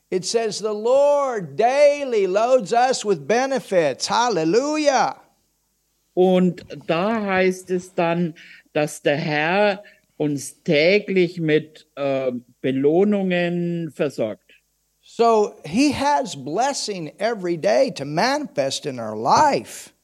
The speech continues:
Speaker 2: Also er hat Segnungen, ähm, die er in unserem Leben,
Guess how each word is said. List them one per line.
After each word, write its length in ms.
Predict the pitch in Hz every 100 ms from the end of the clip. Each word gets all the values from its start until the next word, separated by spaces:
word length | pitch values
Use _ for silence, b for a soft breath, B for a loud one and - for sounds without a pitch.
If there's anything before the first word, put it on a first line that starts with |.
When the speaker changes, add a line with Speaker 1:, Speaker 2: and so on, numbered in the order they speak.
| _ _ _ _ _ _
Speaker 2:
Also 220 | 156 156
er 260 | - 196 214
hat 200 | 190 -
Segnungen, 1040 | - 196 220 220 214 202 190 185 185 165 B B B B -
ähm, 640 | 160 160 156 151 151 147 131 _ _ _ _ _ _ _ _ _ _ _ _ _ _ _ _ _ _ _
die 280 | 175 214 -
er 300 | 185 208 208
in 160 | 165 151
unserem 480 | 165 143 139 135
Leben, 840 | 135 156 196 208 190 185 185 185 -